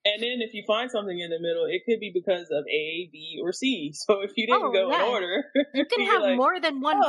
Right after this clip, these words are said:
Speaker 1: I'm not
Speaker 2: problem.
Speaker 1: sure." <laughs> Yeah.
Speaker 2: There's more than one thing that can screw up. <laughs> So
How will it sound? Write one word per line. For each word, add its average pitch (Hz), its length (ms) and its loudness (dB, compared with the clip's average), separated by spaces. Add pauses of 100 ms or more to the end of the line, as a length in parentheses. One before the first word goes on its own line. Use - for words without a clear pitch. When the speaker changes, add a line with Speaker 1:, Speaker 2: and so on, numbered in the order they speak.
Speaker 1:
I'm 277 80 2
not 302 200 2
Speaker 2:
problem. 226 180 2
Speaker 1:
sure." 220 300 2
<laughs> 302 680 -2
Yeah. - 100 -8 (220)
Speaker 2:
There's 302 200 0
more 294 220 -2
than 320 140 -4
one 311 160 -4
thing 311 240 -6
that 285 140 -10
can 254 300 -6 (180)
screw 277 360 -8
up. 277 300 -8
<laughs> - 80 -16
So 220 120 -6